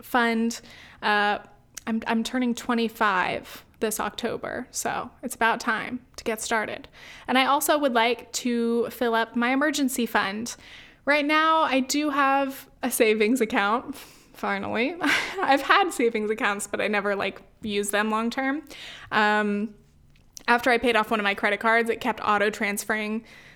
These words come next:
a hundred and seventy-five dollars, and then it just transferred it to a savings account at that bank instead. So, uh, now I have a small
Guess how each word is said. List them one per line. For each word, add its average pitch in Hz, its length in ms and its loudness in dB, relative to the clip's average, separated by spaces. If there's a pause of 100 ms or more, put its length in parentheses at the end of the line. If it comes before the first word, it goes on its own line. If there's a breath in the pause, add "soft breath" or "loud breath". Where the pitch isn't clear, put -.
(100)
a 226 60 0
hundred 208 160 0
and 208 140 0
seventy-five 202 420 0
dollars, 214 720 2
and 220 120 0
then 214 120 0
it - 100 -2
just - 220 -6
transferred 202 420 -4
it 196 180 0
to 185 460 -2
a 208 60 -6
savings 214 340 -2
account 277 460 0
at 226 160 -2
that 196 180 0
bank 220 260 0
instead. 226 560 -2 (280 loud breath)
So, 208 760 2
uh, 202 420 2
now 254 160 6
I 285 60 4
have 277 140 2
a 240 60 0
small 220 680 2